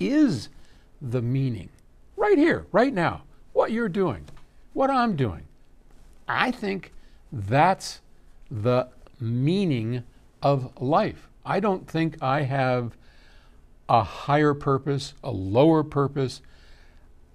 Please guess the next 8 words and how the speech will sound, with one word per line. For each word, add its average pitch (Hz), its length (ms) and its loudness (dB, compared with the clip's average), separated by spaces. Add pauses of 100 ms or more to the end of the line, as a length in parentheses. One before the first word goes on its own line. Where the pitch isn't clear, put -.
(260)
I 147 180 6
don't 170 320 4
think 160 580 -2 (360)
that 123 400 -2 (880)
I 156 160 4
have 143 400 0
any 262 240 0
purpose 135 540 -2